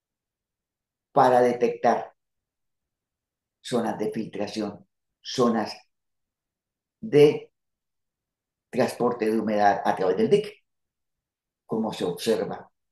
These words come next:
en el diagrama de la diapositiva.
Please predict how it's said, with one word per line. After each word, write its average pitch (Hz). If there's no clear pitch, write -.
en 104
el 82
diagrama 73
de 92
la 85
diapositiva. -